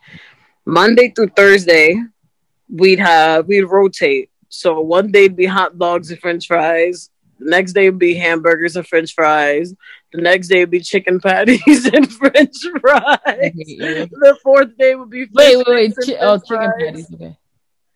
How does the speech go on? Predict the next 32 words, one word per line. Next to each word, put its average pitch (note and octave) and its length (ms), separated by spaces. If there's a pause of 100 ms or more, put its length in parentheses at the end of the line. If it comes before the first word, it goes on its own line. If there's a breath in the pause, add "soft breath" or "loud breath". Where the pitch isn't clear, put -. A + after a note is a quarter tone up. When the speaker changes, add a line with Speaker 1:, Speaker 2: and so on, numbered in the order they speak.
(160)
Speaker 1:
But A#3+ 200
not, C4+ 360
like, B3+ 300
the A3+ 140
official A3 480
chicken G#3 320
patties. F3 380
It G3+ 100
was G#3+ 160
the, F#3+ 460
the F#3 180
off-brand F#3+ 680
ones. F#3+ 440
Like, D#3+ 380 (320)
no, A#3+ 600
we C#4 140
had, C4+ 400
we G#3 140
never G#3 640
had F#3+ 260
name F3+ 320
brand D#3 260
stuff. E3 440 (480)
Everything, A3+ 1080 (360 loud breath)
the - 80
only C#4+ 280
name B3+ 280
brand C4+ 240
stuff C#4 420 (1600)
that G3 220
we A#3 100
pro-, G3+ 200